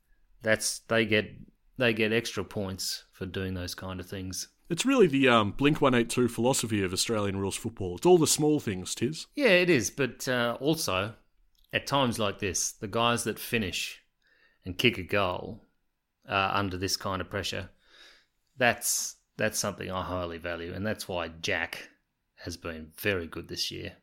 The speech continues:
Speaker 1: and should be rewarded.
Speaker 2: What is the likelihood of a win here? Are the Saints gettable? I know they're coming off the bye.
Speaker 1: I mean, they're not, they're not, uh, no one is untouchable this year, but our form doesn't seem to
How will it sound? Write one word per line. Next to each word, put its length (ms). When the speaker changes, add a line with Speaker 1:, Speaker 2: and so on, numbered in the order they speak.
Speaker 1:
and 120
should 220
be 160
rewarded. 520
Speaker 2:
What 160
is 140
the 100
likelihood 480
of 100
a 60
win 220
here? 260
Are 40
the 60
Saints 360
gettable? 440
I 40
know 160
they're 100
coming 240
off 140
the 80
bye. 500
Speaker 1:
I 60
mean, 200
they're 100
not, 340
they're 180
not, 460
uh, 160
no 360
one 560
is 180
untouchable 680
this 240
year, 160
but 180
our 140
form 380
doesn't 580
seem 280
to 340